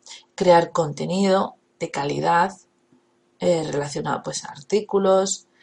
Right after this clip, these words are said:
eh, crear incluso canales de podcast o incluso vídeos, un canal de vídeos.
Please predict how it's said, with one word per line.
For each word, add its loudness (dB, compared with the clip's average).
eh, 4
crear 4
incluso 2
canales -4
de -2
podcast 2
o 2
incluso -4
vídeos, -4
un -10
canal -8
de -6
vídeos. -4